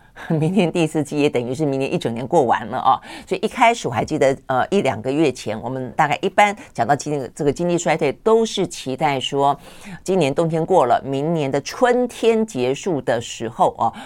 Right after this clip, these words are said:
包括呢中国的疫情也好，包括全球的啊这个能源危机也好啊，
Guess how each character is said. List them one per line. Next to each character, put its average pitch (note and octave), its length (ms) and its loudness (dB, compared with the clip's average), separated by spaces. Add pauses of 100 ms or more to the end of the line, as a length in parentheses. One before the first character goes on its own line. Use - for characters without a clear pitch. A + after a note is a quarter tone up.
包 D3 160 6
括 C#3+ 180 -4
呢 B2+ 120 -2
中 D3+ 180 0
国 C3 100 -2
的 C3 80 2
疫 B2 140 -4
情 B2 220 -8
也 B2+ 80 -2
好， A2+ 180 2
包 - 100 -2
括 C3+ 140 0
全 C#3 340 -2
球 A#2+ 320 -2
的 C3 120 -2
啊 A#2 180 2
这 C3 80 -6
个 A#2+ 180 2 (800)
能 C#3+ 200 0
源 D3 160 2
危 D3 140 4
机 E3+ 220 -2
也 C3+ 160 4
好 - 240 2
啊， - 180 4